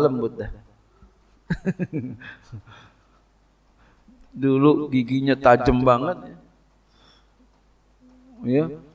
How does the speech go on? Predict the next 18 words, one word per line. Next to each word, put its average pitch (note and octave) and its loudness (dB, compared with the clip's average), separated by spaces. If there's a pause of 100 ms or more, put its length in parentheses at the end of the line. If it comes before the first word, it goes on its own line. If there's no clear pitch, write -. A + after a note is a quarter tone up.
senjatanya C#3 2
Masya A#2+ -4
Allah A2 -4
luar A#2+ 2
biasa. B2+ -2
Kalau C3 2
ngomong C#3 -2
pedes C3+ 2
banget, C#3 0
udah C#3 2
masuk, C3 0
sekarang C3 2
udah C3 6
nggak B2+ 2
pedes. D#3+ 4
<laughs> - -10 (4000)
Masya A2 -16
Allah. G2+ -18